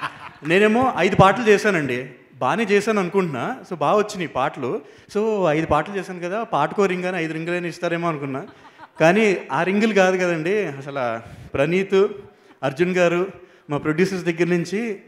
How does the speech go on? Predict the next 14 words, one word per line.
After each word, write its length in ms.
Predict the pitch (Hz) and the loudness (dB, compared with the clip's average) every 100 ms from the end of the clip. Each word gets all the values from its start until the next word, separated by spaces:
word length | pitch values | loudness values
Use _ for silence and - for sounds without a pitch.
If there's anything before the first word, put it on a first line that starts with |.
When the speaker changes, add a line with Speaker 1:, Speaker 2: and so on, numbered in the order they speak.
| - | -8
Speaker 2:
అనంతమైన 500 | 180 208 214 214 208 | -6 -2 0 2 2
రింగ్స్ 360 | 170 208 208 | 0 -2 0
వచ్చినాయి. 400 | 202 202 170 113 - - | -2 -2 -4 -4 -4 0
ఆ 120 | 185 | 2
రింగ్స్, 400 | 202 214 202 156 - - - - - 403 - 160 | 2 0 0 -2 -6 -10 -12 -14 -12 -16 -12 -4
నాకు 200 | 180 175 | 0 4
ఏ 80 | |
రింగ్స్ 240 | 214 233 220 | 4 4 4
అయితే 180 | 226 214 | 4 2
వద్దో 180 | 190 | 4
ఆ 120 | 220 185 | 4 4
రింగ్స్ 260 | 214 202 | 2 0
బాగా 280 | 180 185 208 | 2 2 4
వచ్చినాయి. 420 | 196 214 165 175 | 0 -2 -6 -6